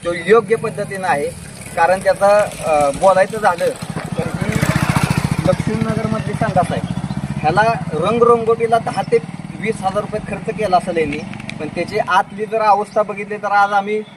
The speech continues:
अ, प्रेस कॉन्फरन्सद्वारे, व्हिडिओद्वारे तुम्हाला कोरेगाव नगरपंचायतीला व कोरेगावच्या जनतेला दाखवणार आहे.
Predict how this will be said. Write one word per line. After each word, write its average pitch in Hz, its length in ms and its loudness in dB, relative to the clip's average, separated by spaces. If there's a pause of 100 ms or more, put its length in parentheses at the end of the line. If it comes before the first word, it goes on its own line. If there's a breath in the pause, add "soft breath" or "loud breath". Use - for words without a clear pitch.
(280)
अ, 143 220 6
प्रेस 196 400 -4 (180)
कॉन्फरन्सद्वारे, 196 600 0
व्हिडिओद्वारे 196 480 -2
तुम्हाला 190 360 -2
कोरेगाव 190 420 2
नगरपंचायतीला 185 880 2
व 202 220 4 (460)
कोरेगावच्या 180 440 6
जनतेला 180 460 0
दाखवणार 185 500 0
आहे. 156 240 2